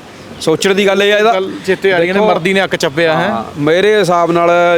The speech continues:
Speaker 1: ਜੇ ਸਰਕਾਰ ਨੇ ਇਹਦੇ 'ਚ ਕੋਈ ਬਹੁਤ ਜਲਦੀ ਐਕਸ਼ਨ ਨਾ ਲਿਆ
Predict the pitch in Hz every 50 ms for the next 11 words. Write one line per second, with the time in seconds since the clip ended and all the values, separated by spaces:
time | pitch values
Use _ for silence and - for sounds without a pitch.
0 | 160 131 127 151 165 180 175 151 180 160 151 160 160 156 156 156 156 151 143 156
1 | 147 143 160 160 - 165 156 - 156 151 151 151 147 135 - - - - - -
2 | - - - - 123 - 156 135 165 170 160 165 165 156 143 151 160 151 139 -
3 | - 156 139 135 135 131 131 123 123 120 110 107